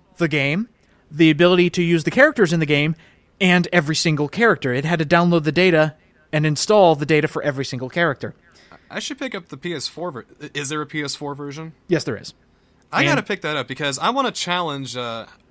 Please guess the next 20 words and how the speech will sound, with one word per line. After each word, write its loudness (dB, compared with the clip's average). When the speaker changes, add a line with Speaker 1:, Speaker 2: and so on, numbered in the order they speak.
Speaker 2:
pre-installing, -8
because, -10
uh, -12
usually -8
for -8
me -8
to -10
pre-install -6
a -8
game, -8
you -8
know, -6
from -4
a -6
disc, -6
it -10
only -6
takes -6
about, -6
like, -12